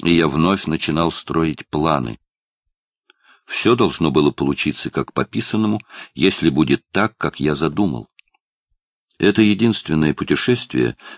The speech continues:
решит сразу две мои проблемы, если ни у кого не вызовет подозрений. А это значило, что мне придется исчезнуть на целую ночь, но я уже договорился с Ганелоном,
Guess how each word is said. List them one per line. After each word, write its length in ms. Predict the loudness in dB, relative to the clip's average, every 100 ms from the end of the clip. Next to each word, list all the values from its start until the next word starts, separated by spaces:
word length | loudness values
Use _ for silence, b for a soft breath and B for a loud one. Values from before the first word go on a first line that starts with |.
| B
решит 360 | 2 4 2
сразу 420 | 0 0 0 0 0
две 200 | 2 4
мои 240 | 4 2
проблемы, 640 | 0 -2 2 2 2 0 -4 B B
если 380 | 0 0 0 2
ни 120 | 2
у 120 | 2
кого 240 | 2 2
не 100 | 2
вызовет 400 | 0 0 0 0
подозрений. 720 | -2 -2 0 0 0 0 -6 -10 _ B B
А 140 | -6
это 220 | -4 -2 -4
значило, 560 | -2 -2 0 -2 -4 -10 _ _
что 280 | -8 2 4
мне 180 | 4 4
придется 540 | 2 4 2 2 0
исчезнуть 640 | 0 0 0 0 -2 -2
на 100 | -4
целую 420 | -2 -2 0 0 2
ночь, 400 | 0 0 -4 -12 b b _ 0
но 160 | 2
я 180 | 4 4
уже 280 | 2 2 0
договорился 680 | 0 2 2 2 0 -2 -4
с 100 | -2
Ганелоном, 640 | 0 2 2 2 2